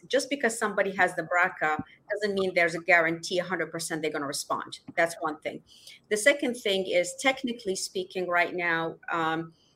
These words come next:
the approval is technically in the second line castration-resistant disease.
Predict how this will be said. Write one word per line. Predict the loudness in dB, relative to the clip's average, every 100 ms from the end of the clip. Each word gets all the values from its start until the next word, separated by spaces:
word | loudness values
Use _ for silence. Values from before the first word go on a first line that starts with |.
| -20 _
the | -2
approval | 0 0 -2 -4 2 2 2 -2
is | -4
technically | -2 -2 -2 -4 -2 -2
in | -2
the | -2
second | 0 -2 -2
line | -2 0 0
castration-resistant | 0 -2 0 -2 -2 -6 -6 -10 -6 -8 -6
disease. | -8 -8 -10 -8